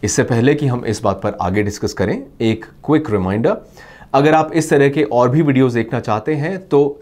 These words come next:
सब्सक्राइब बटन पर ज़रूर क्लिक करें और नोटिफिकेशन बेल आइकन हिट करना न भूलें। Almost सभी बैंक्स और हाउसिंग फाइनेंस कंपनीज ईएमआई अमाउंट को हाईलाइट करके आपको विश्वास दिलाती हैं कि आप अपने सपनों का घर अफोर्ड कर सकते हैं,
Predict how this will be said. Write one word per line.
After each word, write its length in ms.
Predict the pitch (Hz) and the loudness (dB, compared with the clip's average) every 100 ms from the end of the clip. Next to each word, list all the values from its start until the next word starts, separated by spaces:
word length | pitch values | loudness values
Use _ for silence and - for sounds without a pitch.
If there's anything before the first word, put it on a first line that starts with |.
| - | -8
सब्सक्राइब 540 | 123 - 135 151 143 | -8 -4 0 0 0
बटन 240 | 123 120 120 | -2 -4 -4
पर 140 | 127 | -4
ज़रूर 300 | 98 101 147 - | -2 0 0 0
क्लिक 200 | 143 143 | -4 -4
करें 200 | 143 220 - - _ - | -6 -8 -14 -20 _ -6
और 160 | 110 | -4
नोटिफिकेशन 720 | 104 120 156 147 135 - 127 101 | -2 -2 -2 -2 -4 -6 -8 -6
बेल 160 | 113 | -6
आइकन 280 | 95 92 - | -6 -6 -6
हिट 160 | 101 95 | -8 -8
करना 360 | 95 95 117 - | -8 -8 -10 -10
न 140 | 120 120 | -6 -4
भूलें। 300 | 92 85 - _ _ _ _ _ _ - | -4 -8 -10 _ _ _ _ _ _ -2
Almost 560 | 151 180 202 202 - - | 2 4 2 0 -4 -14
सभी 400 | - 165 175 226 | -2 2 4 4
बैंक्स 500 | 123 82 82 - - - | 2 -2 -8 -16 -16 -2
और 140 | 120 | -2
हाउसिंग 500 | 110 147 151 156 165 | 0 2 2 2 -2
फाइनेंस 400 | 156 135 123 123 | -2 -2 -2 -4
कंपनीज 540 | - 175 175 135 135 135 - - - | -4 -6 0 2 2 0 -14 -20 -4
ईएमआई 400 | 196 233 214 160 | 0 2 2 0
अमाउंट 320 | 127 120 120 123 | 0 0 -2 -2
को 120 | 123 | -4
हाईलाइट 400 | 107 107 113 113 | 0 0 0 -2
करके 360 | 107 98 143 156 | -4 -2 -2 -2
आपको 280 | 120 - 123 | -2 -4 -4
विश्वास 480 | 107 104 120 139 143 | -4 -2 0 0 0
दिलाती 340 | 127 113 120 | 0 0 -4
हैं 240 | 117 180 - - - | -6 -8 -10 -20 -14
कि 140 | 214 - | -10 -2
आप 240 | 110 160 165 | 0 0 -4
अपने 200 | 127 160 | -6 -6
सपनों 340 | 123 - 127 | -8 -6 -4
का 100 | 147 | -4
घर 200 | 101 123 | -4 -6
अफोर्ड 380 | 113 - 147 214 | -8 -2 -2 0
कर 120 | 233 | -2
सकते 300 | - - 123 | -4 -6 -6
हैं, 180 | 85 | -8